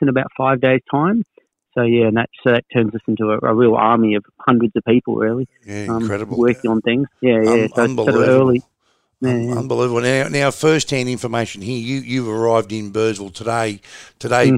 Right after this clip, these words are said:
Speaker 2: being June, uh, Tuesday, June the twenty-first. So the roads going in. There's been some, you know, all, all sorts of different information on social media. Normally, for me, I think the best information you'll get is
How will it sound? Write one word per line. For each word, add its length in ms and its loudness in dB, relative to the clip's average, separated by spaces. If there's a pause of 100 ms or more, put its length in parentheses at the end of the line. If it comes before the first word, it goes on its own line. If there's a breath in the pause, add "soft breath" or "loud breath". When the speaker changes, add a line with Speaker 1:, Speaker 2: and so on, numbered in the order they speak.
Speaker 2:
being 220 0
June, 420 -6
uh, 100 -2
Tuesday, 560 -4
June 320 -6
the 60 -12
twenty-first. 760 -8
So 400 0 (480 loud breath)
the 100 0
roads 540 4
going 400 -2
in. 180 -4
There's 180 -6
been 280 -6
some, 320 -6 (500 loud breath)
you 60 2
know, 100 2
all, 300 4
all 240 2
sorts 280 -4
of 120 -14
different 300 -8
information 460 -4
on 60 -10
social 380 -4
media. 400 -2
Normally, 340 -2
for 160 -6
me, 240 0
I 80 2
think 240 -8
the 100 -8
best 280 -4
information 560 -8
you'll 180 -10
get 260 -4
is 260 -8